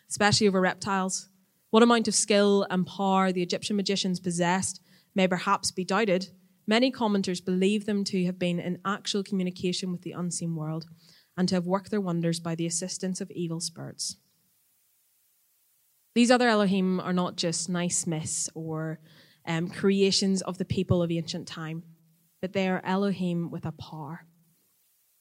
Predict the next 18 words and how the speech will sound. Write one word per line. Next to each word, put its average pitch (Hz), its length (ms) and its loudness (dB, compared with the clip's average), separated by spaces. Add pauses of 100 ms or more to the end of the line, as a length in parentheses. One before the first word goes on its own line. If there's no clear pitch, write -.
(120)
Don't 196 120 0
get 196 140 -4
me 190 80 0
wrong, 170 260 0
not 185 180 4
every 185 280 2
small 185 340 2
g 180 200 0
god 170 360 -2
that 170 100 -4
people 180 240 0
mention 165 440 -2
is 170 160 -6
an 170 80 -4
Elohim. 165 460 -6 (260)
I - 160 -20
think 175 120 -2
I 170 120 -2